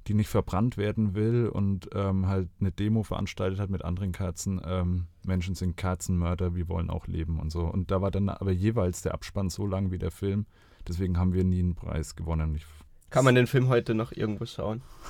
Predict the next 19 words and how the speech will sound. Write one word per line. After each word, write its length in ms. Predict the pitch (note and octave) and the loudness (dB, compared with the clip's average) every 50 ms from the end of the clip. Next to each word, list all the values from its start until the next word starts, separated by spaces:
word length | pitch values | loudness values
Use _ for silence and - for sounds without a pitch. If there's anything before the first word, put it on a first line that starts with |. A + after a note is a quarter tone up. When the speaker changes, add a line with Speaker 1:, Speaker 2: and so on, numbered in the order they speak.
| - - - - - | -12 -12 -10 -8 -4
Speaker 2:
Gibt's 180 | - A#2+ G2 G2 | -2 0 0 2
den 100 | - A2+ | 2 2
Speaker 1:
<laughs> 20 | |
Nee. 40 | F#2+ | 0
Speaker 2:
auf 180 | G#2 - - - | 0 0 0 0
YouTube? 360 | A#2+ A2 - - A2+ G#2+ G2+ - - - - - - | 0 0 2 0 0 0 0 -4 -10 -18 -18 -18 -16
Speaker 1:
<laughs> 320 | - - - - - - | -14 -12 -12 -12 -6 -2
Ja, 120 | - G#2+ G2 | 0 2 2
der 120 | F#2 F2 | 2 0
Titel 300 | - - A2+ G#2 G2+ G2 | 0 0 -2 0 0 -2
bleibt 320 | F2 - F2 D#2 D#2+ - - | -2 -4 -6 -6 -6 -6 -4
geheim. 460 | - E2+ - - E2 E2 F2 F#2 F#2 - - - - - - - | -4 -4 -4 -4 -6 -6 -6 -6 -8 -8 -8 -6 -6 -8 -4 -2
<laughs> 1000 | D#3+ - - - - - - - - - - - - - - A3 - - - - | -4 -4 -4 -4 -8 -8 -6 -8 -10 -10 -10 -14 -12 -10 -10 -10 -10 -12 -6 -2
Speaker 2:
Dein 240 | - A#2+ - - - | 0 0 0 0 -2
absolutes 640 | D3+ - - E3 D3+ D3+ C3+ C#3 C3+ - - - D3 | -6 -4 -4 -2 -2 -2 -4 -6 -8 -8 -6 -4 -2
Highlight 380 | D3 D3+ C#3+ A#2 G2 F#2+ - | 0 2 2 2 0 0 -4
auf 160 | - F#2+ - | -8 -12 -12
dem 140 | - A2 G#2+ | -12 -14 -14
Festival? 600 | - - - - - - - - - - - - | -14 -14 -16 -16 -16 -16 -18 -18 -16 -16 -16 -16